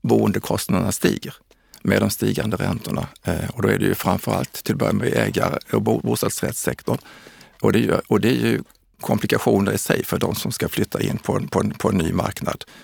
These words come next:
Eh, om, om man får ytterligare höjda boendekostnader så, så försvårar det möjligheten att flytta förstås.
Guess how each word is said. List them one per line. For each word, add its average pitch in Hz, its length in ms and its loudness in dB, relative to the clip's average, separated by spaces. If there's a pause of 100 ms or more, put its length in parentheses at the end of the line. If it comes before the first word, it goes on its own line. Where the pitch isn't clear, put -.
(200)
Eh, - 540 -2
om, 107 360 4 (300)
om 98 360 2
man 101 180 0
får - 260 -2
ytterligare - 420 2
höjda - 300 2
boendekostnader - 800 -2 (340)
så, - 280 -2 (200)
så - 180 -6
försvårar 113 500 4
det 107 80 -2
möjligheten - 540 0
att - 80 -2
flytta - 300 -4
förstås. - 360 -10